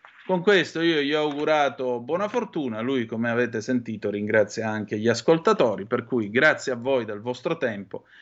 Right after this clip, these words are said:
Noi crediamo di avervi offerto questa sera un documento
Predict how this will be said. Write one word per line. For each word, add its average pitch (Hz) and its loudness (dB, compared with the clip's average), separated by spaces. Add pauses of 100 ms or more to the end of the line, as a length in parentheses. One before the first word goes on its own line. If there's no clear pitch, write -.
(160)
Noi 156 2
crediamo 143 2
di 120 -2
avervi 127 -4
offerto 127 -4
questa 120 -8
sera 139 0
un 120 -2
documento 123 -2